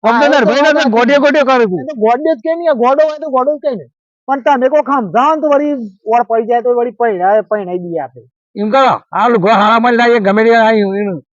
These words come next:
Speaker 1: ગોડો
Speaker 2: હા.
Speaker 1: પણ ડાયો કઈ નાખ્યો.
Speaker 2: હા, હા.
Speaker 1: બરોબર ને?
Speaker 2: અને કન્યા જોવા તો ક્યાં નારું મુહૂર્ત
Speaker 1: પેલી
Speaker 2: થઈ.
Speaker 1: શે-, શેવંગી આવે ને બારાની,
Speaker 2: ઓહો, વાહ.
Speaker 1: દસ રૂપિયા લે પણ એ લાવી દે.
Speaker 2: હા, હા, હા.
Speaker 1: શું કીધું?
Speaker 2: બરાબર.
Speaker 1: એ હું લાયો, હું પહેણ્યો વખત એ લાયો તો હું.
Speaker 2: હા, હા,
Speaker 1: અમારે એક
Speaker 2: તે
Speaker 1: ભાઈ મનુ છે ને,
Speaker 2: હા,
Speaker 1: એ હું
Speaker 2: એ
Speaker 1: લઈ લેવું.
Speaker 2: ભાઈ રાજી થઈ જાય.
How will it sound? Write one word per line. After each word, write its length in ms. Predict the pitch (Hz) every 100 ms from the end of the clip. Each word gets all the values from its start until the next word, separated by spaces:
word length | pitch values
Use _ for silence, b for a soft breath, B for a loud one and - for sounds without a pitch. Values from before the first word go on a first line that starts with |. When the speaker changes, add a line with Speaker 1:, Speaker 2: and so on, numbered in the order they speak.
| _
Speaker 1:
ગોડો 260 | 156 196 233
Speaker 2:
હા. 60 |
Speaker 1:
પણ 60 | 240
ડાયો 280 | 233 214 190
કઈ 140 | 202
નાખ્યો. 260 | 202 156 165
Speaker 2:
હા, 400 | 190 196 226 254
હા. 80 | 202
Speaker 1:
બરોબર 340 | 220 285 294
ને? 100 | 156 - _
Speaker 2:
અને 200 | 190 247 262 220 202 202 190
કન્યા 340 | - 269 285 269
જોવા 260 | 220 247
તો 80 | 262
ક્યાં 200 | 254 247
નારું 300 | 220 214 233
મુહૂર્ત 200 | 185 190
Speaker 1:
પેલી 220 | 233 269
Speaker 2:
થઈ. 80 | 180
Speaker 1:
શે-, 260 | 226 226 180
શેવંગી 400 | 208 226 254 262
આવે 140 | 262
ને 100 | 339
બારાની, 560 | 302 269 226 233 254 139 -
Speaker 2:
ઓહો, 360 | 180 185 202
વાહ. 140 | 190 247
Speaker 1:
દસ 100 | -
રૂપિયા 300 | 247 220 254
લે 140 | 254
પણ 140 | 247 254
એ 100 | 247
લાવી 300 | 233 226 220
દે. 180 | 196
Speaker 2:
હા, 200 | 135 -
હા, 320 | 170 170 185 -
હા. 120 | 156 117
Speaker 1:
શું 100 | 285
કીધું? 300 | 285 226 240
Speaker 2:
બરાબર. 520 | 160 180 180 143 113 214
Speaker 1:
એ 160 | 233
હું 300 | 220 226 226
લાયો, 320 | 196 196 233
હું 320 | 220 190 185 226
પહેણ્યો 360 | 208 220 233
વખત 140 | 226 226
એ 120 | 220
લાયો 240 | 208 202
તો 120 | 190
હું. 140 | 165 120 156
Speaker 2:
હા, 160 | 214
હા, 220 | 196 196 190
Speaker 1:
અમારે 220 | 208 220
એક 100 | 196
Speaker 2:
તે 100 | 214
Speaker 1:
ભાઈ 160 | 180
મનુ 140 | 202 214
છે 160 | 214
ને, 80 | 285
Speaker 2:
હા, 400 | 269 - - 185
Speaker 1:
એ 40 | 214
હું 100 | 254
Speaker 2:
એ 40 |
Speaker 1:
લઈ 120 | 226
લેવું. 280 | 233 185 190
Speaker 2:
ભાઈ 200 | 190 214
રાજી 300 | 190 165 180
થઈ 160 | 180 160
જાય. 160 | 147